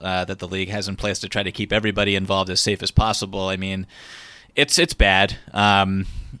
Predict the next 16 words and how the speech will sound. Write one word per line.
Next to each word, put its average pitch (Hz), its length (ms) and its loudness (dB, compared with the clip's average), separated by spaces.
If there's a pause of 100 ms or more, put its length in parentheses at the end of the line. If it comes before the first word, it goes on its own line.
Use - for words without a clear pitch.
(140)
and, 101 680 4 (180)
like, 107 120 2
I, 113 320 6
I 123 80 2
just 113 160 2
don't 127 140 6
know 117 140 6
where 104 200 6
things 101 320 0
go 104 160 2
from 98 200 -2
here. 107 200 2
He's 107 220 2
supposed 107 380 2
to 101 80 -6
take, 98 420 0